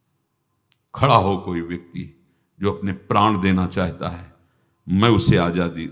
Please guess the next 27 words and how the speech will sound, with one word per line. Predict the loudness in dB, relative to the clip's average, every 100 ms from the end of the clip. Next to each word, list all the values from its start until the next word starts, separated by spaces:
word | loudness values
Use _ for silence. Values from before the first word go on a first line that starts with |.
| -2
आजादी | 0 2 2 0
दो | 2 2 2
प्रकार | -4 -4 -6
की, | -4 -6
एक | -6 -4
प्राकृतिक | -4 -4 -6 -4 -4 -2
आजादी | 0 0 -2 -4 -8 -10 -16 _ _ _ _ -14
और | -6 -4
एक | -4 -2
दिव्य | -2 0 -2
आजादी, | -2 -4 -6 -10 -14 -16 _ _ _ _ _
दोनों | -6 -2 2 2
देने | 2 0 0
में | 0
समर्थ | -2 -4 -2 0 -2 -4 -6 -6
थे | -8 -14 _ _ _ _ _
गुरु | -4 -2
गोविंद | -2 -4 -4 -6
सिंह। | -6 -6 -6 -8 _ _ _ _ _ _ _
हाँ, | -18 -18 -18 -20 -20
ये | -20
सिखों | -20 -20 -12 -12
के | -10 -12 -12 -18 -20 _ -10
आचार्य | -8 -4 -4 -4
हैं, | -6 -6 -6 -10 -20 _ _ _ _ _ -14
बहुत | -2 4 4 2
ही | -4 -6 -4 -6 -12